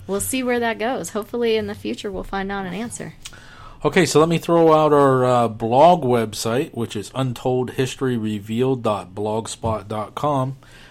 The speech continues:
Speaker 2: Um, I keep saying I'll be posting stuff out there, and I'm way behind, but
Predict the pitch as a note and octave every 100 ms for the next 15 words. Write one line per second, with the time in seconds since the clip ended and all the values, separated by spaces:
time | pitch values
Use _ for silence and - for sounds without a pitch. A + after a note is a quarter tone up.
0 | - - A2 A2 A2 G#2+ A2+ _ _ _
1 | _ _ _ _ _ _ _ _ - -
2 | A#2+ A2+ A#2 A2 G#2+ D#3 E3+ C3+ - C#3+
3 | C3+ G#2+ - G#2+ G#2+ G#2 G2 G2 G2 F#2
4 | G2 G2 F#2 E2+ F2+ G2 F2 F2 F2+ F2
5 | F2 - G2